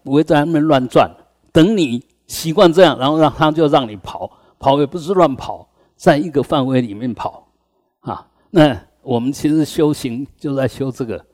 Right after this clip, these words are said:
不然的话，我们那个心呢，比野马还狂，比那个，<laughs> 我们说心猿意马哈。猴子为什么没有人聪明？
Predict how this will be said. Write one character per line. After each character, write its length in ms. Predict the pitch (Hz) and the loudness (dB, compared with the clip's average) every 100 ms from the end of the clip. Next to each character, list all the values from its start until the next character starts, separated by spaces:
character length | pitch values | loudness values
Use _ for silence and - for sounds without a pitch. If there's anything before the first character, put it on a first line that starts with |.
| _ _ _ _ _ _ | _ _ _ _ _ _
不 80 | 170 | 0
然 120 | 160 | 2
的 140 | 156 | 4
话， 160 | 165 139 | 4 2
我 100 | 110 | -2
们 100 | 123 | -4
那 80 | 147 | -4
个 100 | 131 | -4
心 320 | - 156 139 | -4 -4 -2
呢， 80 | 139 - | -4 -6
比 240 | 127 117 123 | -8 -8 -4
野 220 | 143 151 | 2 2
马 220 | 180 123 | 2 -2
还 180 | 104 127 | -4 -4
狂， 320 | 151 - 107 123 _ _ _ _ _ _ _ _ _ _ - | -6 -6 -6 -8 _ _ _ _ _ _ _ _ _ _ -16
比 140 | 120 | -4
那 100 | 139 | -2
个， 520 | 139 131 113 113 117 110 - - - | -2 -4 -4 -4 -6 -14 -20 -10 -8
<laughs> 400 | - - _ _ _ | -8 -14 _ _ _
我 100 | 123 | -4
们 100 | 135 | 2
说 140 | 156 | 2
心 320 | - - 170 170 | 2 0 0 2
猿 180 | 143 | 0
意 160 | 175 151 | 0 -2
马 240 | 117 92 | -4 -8
哈。 240 | 101 120 - _ _ _ _ _ _ _ _ _ _ _ _ _ _ | -8 -8 -8 _ _ _ _ _ _ _ _ _ _ _ _ _ _
猴 260 | _ 143 175 | _ 2 4
子 160 | 160 | 2
为 200 | 156 175 | 2 2
什 120 | 143 | 2
么 80 | 156 | 0
没 180 | 151 160 | 0 0
有 100 | 123 | 0
人 200 | 104 131 | -2 -6
聪 200 | - 131 | -6 -6
明？ 280 | 135 101 | -6 -6